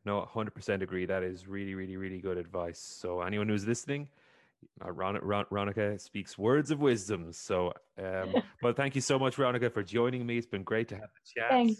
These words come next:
Speaker 1: And I
Speaker 2: you.
Speaker 1: wish you the best of luck with all of your future projects, and especially your first producing and acting role. But look, I've got no doubt you're gonna rock it,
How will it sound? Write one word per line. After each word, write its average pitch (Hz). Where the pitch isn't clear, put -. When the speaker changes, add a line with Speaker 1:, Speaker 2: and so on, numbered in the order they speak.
Speaker 1:
And 196
I 185
Speaker 2:
you. 175
Speaker 1:
wish -
you 107
the 98
best 113
of 95
luck 113
with 101
all 107
of 92
your 101
future 107
projects, 117
and 98
especially 113
your 110
first 113
producing 117
and 123
acting 127
role. 123
But 107
look, 101
I've 92
got 95
no 107
doubt 104
you're 92
gonna 95
rock 107
it, 113